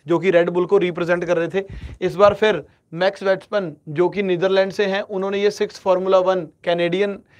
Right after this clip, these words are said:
ग्रैंड प्रिक्स है, उसको जीता है। क्लियर है चीज़, ये लिखा हुआ है। सेकंड आते हैं आपके कार्लोस सैंज of स्पेन, जो कि फरारी ड्राइवर हैं, और लेविस हैमिल्टन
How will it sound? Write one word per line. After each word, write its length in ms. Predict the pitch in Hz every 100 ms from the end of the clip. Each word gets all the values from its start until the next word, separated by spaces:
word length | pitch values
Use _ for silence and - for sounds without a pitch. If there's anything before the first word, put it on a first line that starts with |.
| _ -
ग्रैंड 240 | 170 175
प्रिक्स 260 | 170 180 -
है, 60 | 190
उसको 240 | - 190
जीता 300 | 160 165 185
है। 240 | 180 - _ _ _ _ -
क्लियर 240 | 180 208
है 60 | 214
चीज़, 240 | 196 196 -
ये 160 | 190 180
लिखा 220 | 175 185
हुआ 200 | 180 180
है। 120 | 202 _ _ _
सेकंड 420 | - 180 202 208
आते 180 | 190 208
हैं 80 | 202
आपके 280 | 190 202 208
कार्लोस 480 | 185 175 190 190
सैंज 260 | 190 180 175
of 120 | 185
स्पेन, 460 | - - 185 180 151 156
जो 160 | 156
कि 200 | 160 180
फरारी 420 | 226 - 160 170 185
ड्राइवर 360 | 165 165 175
हैं, 160 | 170 - _ _ _ _ -
और 160 | 196 190
लेविस 360 | 180 175 208
हैमिल्टन 480 | 208 190 180 202 220